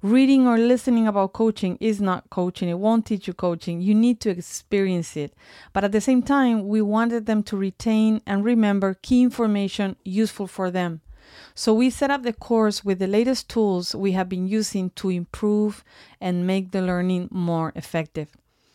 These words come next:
As the world changes so fast and rapidly, learning to learn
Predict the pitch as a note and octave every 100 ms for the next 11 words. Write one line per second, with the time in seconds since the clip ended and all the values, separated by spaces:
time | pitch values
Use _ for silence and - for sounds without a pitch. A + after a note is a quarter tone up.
0 | _ _ - G3 G3 G#3+ B3+ C#4 - B3
1 | A#3 A3+ G3+ - - - - G3 - F#3
2 | E3 D3 - - E3+ D#3 D#3+ F3+ F#3+ E3+
3 | D#3 D3 C#3 - - - - _ F3+ F3+
4 | G#3 A#3 B3 C4 C4 B3+ - A#3 G3+ F#3+
5 | F#3+